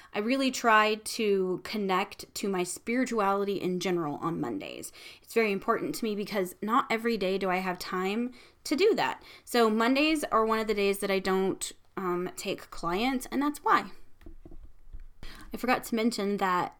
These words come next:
the, the day Monday is actually means, um, day of the moon. The Latin term for Monday is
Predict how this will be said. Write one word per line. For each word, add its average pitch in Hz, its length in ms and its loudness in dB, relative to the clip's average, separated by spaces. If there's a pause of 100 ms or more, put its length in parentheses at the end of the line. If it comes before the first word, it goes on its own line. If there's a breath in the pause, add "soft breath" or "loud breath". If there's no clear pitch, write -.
the, 208 600 -4
the 196 120 -8 (160)
day 240 460 8 (400)
Monday 202 460 4
is 202 240 0
actually 233 440 2
means, 202 560 2 (400 loud breath)
um, 165 400 2 (280)
day 214 340 6
of 185 220 -2
the 185 80 0
moon. 196 540 4
The 196 120 -2
Latin 220 300 6
term 220 280 2
for 208 140 -4
Monday 196 380 2
is 190 260 2